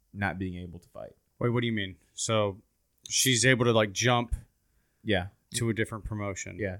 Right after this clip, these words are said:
Speaker 1: just like a one-off or something like that. Meanwhile, you get all of P F L's roster.
Speaker 2: Yeah, people are, well, that's the thing. People have to make money, right?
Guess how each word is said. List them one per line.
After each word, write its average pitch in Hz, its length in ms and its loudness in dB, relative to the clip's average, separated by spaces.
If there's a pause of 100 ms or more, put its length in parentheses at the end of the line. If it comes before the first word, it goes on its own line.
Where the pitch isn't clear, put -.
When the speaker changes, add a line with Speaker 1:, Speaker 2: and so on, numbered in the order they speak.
Speaker 1:
just 117 180 -4
like 104 160 0
a 95 60 -6
one-off 95 420 -8
or 107 60 -16
something 98 300 -14
like 92 160 -14
that. 90 300 -12
Meanwhile, 110 360 -2
you 101 80 -4
get 98 200 -6 (380)
all 110 180 4
of 104 140 -2
P 113 180 4
F 104 140 0
L's 101 220 -2
roster. 98 580 -6
Speaker 2:
Yeah, 170 320 6
people 208 540 2
are, 147 200 4
well, 143 160 -2
that's 147 200 0
the 131 80 -6
thing. 156 180 0
People 151 340 -2
have 123 380 2
to 127 140 0
make 117 240 0
money, 110 200 0
right? 104 260 0